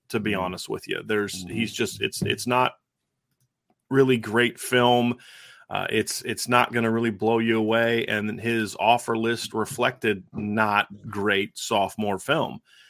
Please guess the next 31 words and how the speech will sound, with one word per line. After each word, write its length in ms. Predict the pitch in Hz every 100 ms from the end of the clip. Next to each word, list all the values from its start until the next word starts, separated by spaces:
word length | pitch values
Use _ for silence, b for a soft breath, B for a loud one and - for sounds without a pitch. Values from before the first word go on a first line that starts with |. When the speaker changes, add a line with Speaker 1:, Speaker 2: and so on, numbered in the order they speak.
| b b -
Speaker 1:
Well, 100 | 113
then 200 | 131 131
you 100 | 123
look 220 | 127 127
at 100 | 113
his 160 | 104 98
junior 360 | 107 147 156
film, 320 | 127 117 113
and 80 | 110
you're 100 | 110
like, 280 | 107 104 -
"Uh, 520 | 104 120 131 131 135 131 -
this 340 | 101 131 156
is 140 | 226 190
a, 160 | 143
<laughs> 120 | 113 120
this 240 | - -
is 120 | 277
a 60 | 160
little 240 | 147 160
bit 160 | 147 151
of 120 | 139
a 40 |
different 560 | 117 113 - 139 113 - -
<laughs> 60 |
deal." 400 | 185 170 - 131 -
This 200 | 156 -
kid 220 | - 135
has 180 | 123 120
some 140 | 113
ability. 540 | 98 95 113 131 131